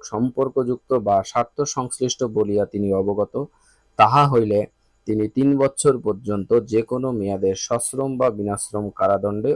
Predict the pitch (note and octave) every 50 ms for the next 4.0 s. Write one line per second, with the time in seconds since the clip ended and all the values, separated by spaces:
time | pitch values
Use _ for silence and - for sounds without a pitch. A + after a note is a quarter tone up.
0 | - - G2 - A2+ G2+ G2+ G2 F#2+ - _ _ _ _ _ _ _ _ - G#2
1 | A2+ - - - D3 C#3 B2+ C3+ C3 C3 B2+ C3 B2 G#2+ G2 - A2+ A2 G2 G2+
2 | F#2 - - A2 A2+ A#2+ C#3 C#3 C#3 B2+ B2+ B2 C3 B2+ G#2+ G#2+ G#2 G#2 G#2 G2+
3 | B2 C#3+ D3 B2 A2 G#2+ G#2 G2+ F#2+ G2 F2+ - G2+ G2 A2+ G#2 G2+ G2+ G2+ G2